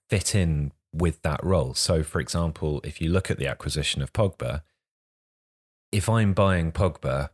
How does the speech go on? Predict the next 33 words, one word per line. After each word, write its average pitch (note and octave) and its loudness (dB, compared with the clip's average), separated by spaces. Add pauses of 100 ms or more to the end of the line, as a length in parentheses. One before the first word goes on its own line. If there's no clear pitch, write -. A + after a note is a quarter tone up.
(200)
I'm F2+ 2
only G2+ 4
spending D#2 0
that E2 0
much D2 -4
money D#2+ 0
on C#2 -4
a C#2 -6
player, D2 -2 (380)
even D#2+ 0
if - -12
he's - -6
brilliant, D#2 -4 (220)
if E2+ -2
I F2 4
know F2 4
exactly D#2+ -2
how D#2+ -2
I'm D2+ -2
going D2 -4
to - -6
use C#2+ -2
him. - -10 (920)
Obviously, F#2 2
part - 2
of - -8
the D#2+ 2
issue D#2 0
here D2+ 0
is C#2+ -2
that - -6
United C#2+ -2
have - -6